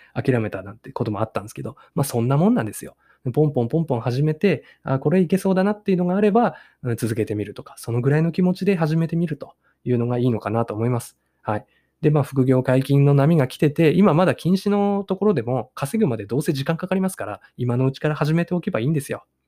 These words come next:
うん。あの、稼いでからその時の心配はしましょう。バレるのは稼ぐことが前提ですから。うん。稼げるかわからないうちからバレることを気にしてるとかね、そんなのはもったいないんで、うーん、どんどんね、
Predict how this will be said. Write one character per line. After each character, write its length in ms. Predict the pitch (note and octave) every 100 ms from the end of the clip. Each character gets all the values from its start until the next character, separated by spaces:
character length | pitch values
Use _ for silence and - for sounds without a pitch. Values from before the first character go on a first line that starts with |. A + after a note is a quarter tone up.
| _
う 100 | -
ん。 140 | B2 - _ _ _ -
あ 180 | C#3
の、 380 | C#3 C#3 C#3 C#3 _ _ _
稼 240 | - - A#3
い 40 |
で 60 | D#3+
か 120 | B2+
ら 220 | B2 - _ _
そ 140 | - A#2+
の 140 | A#2+
時 200 | A#2+ A2+
の 80 | G#2
心 160 | A#2
配 120 | A2 G2+
は 60 |
し 140 | - A2+
ま 60 |
し 100 | -
ょ 100 | G#2 C3
う。 40 |
バ 140 | C3
レ 100 | E3+
る 100 | F3+
の 140 | C#3 A#2
は 80 | G#2+
稼 320 | - - E3+
ぐ 300 | B2+ G2+ - _ _ _
こ 140 | - B2
と 80 |
が 80 | A2+ G2+
前 120 | A2+
提 160 | G#2+
で 80 | G#2
す 60 | -
か 80 | -
ら。 100 | - _ _
う 80 | G2+
ん。 140 | F2+ _ _
稼 240 | C#3 F#3
げ 40 | F#3
る 60 |
か 100 | C#3+
わ 100 | A2+
か 100 | A2
ら 80 | D3
な 100 | C3+
い 40 | A2
う 100 | G#2
ち 80 |
か 100 | -
ら 80 | A2+
バ 140 | G#2+ A2+
レ 100 | C3+
る 60 |
こ 100 | A#2
と 180 | G#2 G2+
を 80 | A2
気 120 | -
に 100 | A2+
し 80 | G#2+
て 100 | A#2
る 80 | A2+
と 80 | G#2+
か 100 | G#2
ね、 140 | A#2 _
そ 140 | - C3+
ん 60 |
な 80 | D3+
の 60 | D#3
は 60 |
も 100 | G#2+
っ 80 | G2+
た 120 | -
い 60 | C#3+
な 80 | D3+
い 80 | A#2
ん 100 | G2+
で、 240 | G#2+ G#2 - - - -
う 80 | A#2+
ー 280 | A#2+ A#2+
ん、 60 | A#2
ど 80 | C3+
ん 80 | B2+
ど 80 |
ん 80 | G2
ね、 220 | A2 G#2+